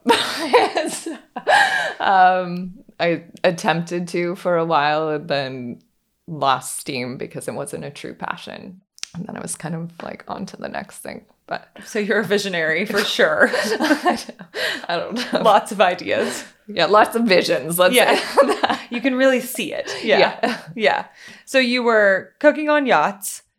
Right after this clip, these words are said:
Speaker 2: and then what happened after that?
Speaker 1: So I was cooking on yachts, met a man. We decided to try our relationship living on land,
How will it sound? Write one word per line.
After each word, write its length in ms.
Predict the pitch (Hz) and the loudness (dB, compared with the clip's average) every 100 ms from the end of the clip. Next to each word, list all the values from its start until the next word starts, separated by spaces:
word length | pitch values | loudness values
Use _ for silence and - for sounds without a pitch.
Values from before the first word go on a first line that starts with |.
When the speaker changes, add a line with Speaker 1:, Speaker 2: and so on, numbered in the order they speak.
| _ _ _ - | _ _ _ -4
Speaker 2:
and 240 | 208 196 | -2 2
then 300 | 185 175 170 - | 2 0 -4 -4
what 180 | 233 233 | -2 -2
happened 240 | 240 196 | -4 -4
after 220 | 196 180 | -6 -4
that? 240 | 151 - - _ - _ _ _ | -4 -6 -10 _ -20 _ _ _
Speaker 1:
So 560 | - 202 185 180 - | 0 6 6 6 2
I 80 | 196 | -2
was 140 | 190 196 | -2 -4
cooking 300 | 240 254 220 | -4 -2 -2
on 140 | 170 | -2
yachts, 460 | 165 143 - - - - _ | 0 0 -2 -8 -10 -16 _
met 260 | 175 175 | -4 -2
a 40 | 170 | -2
man. 520 | 160 131 135 135 147 - | -4 -4 -6 -10 -16 -14
We 160 | 165 160 | -8 -6
decided 600 | 165 160 156 147 147 147 | -6 -4 -2 -2 -4 -8
to 720 | - 156 143 139 135 131 135 _ _ _ _ _ _ _ - | -12 -10 -8 -6 -6 -8 -10 _ _ _ _ _ _ _ -8
try 560 | 196 170 160 160 147 - - - | 0 4 4 2 -2 -6 -2 2
our 120 | 165 | 4
relationship 720 | 160 139 - 160 165 170 170 | 2 -2 -2 -8 -6 -6 -6
living 340 | 160 160 156 151 | -6 -6 -4 -6
on 180 | 143 | -4
land, 400 | 139 123 151 233 | -6 -6 -6 -8